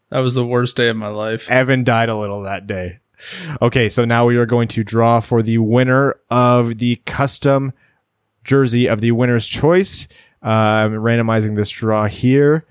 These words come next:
Speaker 2: and we have Jake Jarvis. So congratulations, Jake Jarvis. You are the grand prize winner. Uh,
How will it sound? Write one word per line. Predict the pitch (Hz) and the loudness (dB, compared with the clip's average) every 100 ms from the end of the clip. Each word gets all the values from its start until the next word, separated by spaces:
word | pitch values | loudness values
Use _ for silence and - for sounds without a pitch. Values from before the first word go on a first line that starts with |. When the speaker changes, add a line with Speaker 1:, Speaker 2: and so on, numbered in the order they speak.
| _ _ _ - | _ _ _ -6
Speaker 2:
and | 117 113 | -4 -4
we | 104 123 | -4 -4
have | 95 107 107 123 151 - _ _ _ _ _ _ _ 107 | -2 -2 0 0 -2 -8 _ _ _ _ _ _ _ -10
Jake | 98 160 180 - - | 0 0 -2 -10 -16
Jarvis. | 110 135 165 175 127 92 - - - | -4 2 2 2 0 0 -2 -2 -6
So | - 123 | -4 -4
congratulations, | 117 127 110 120 135 135 131 135 - 143 127 120 110 | -2 -4 0 2 2 2 2 2 0 -2 -2 -8 -8
Jake | 101 123 127 104 | 0 0 0 -4
Jarvis. | 123 123 127 123 - - | 2 2 2 -2 -4 -4
You | 123 123 | 0 2
are | 110 117 | 4 2
the | 117 113 | 0 -4
grand | - 113 110 110 | -2 -2 -2 -4
prize | - 101 104 101 92 | -4 0 0 0 -4
winner. | 95 98 90 85 _ - - - - _ | -6 -4 -6 -8 _ -18 -16 -18 -20 _
Uh, | - 110 110 113 113 | 0 4 4 4 2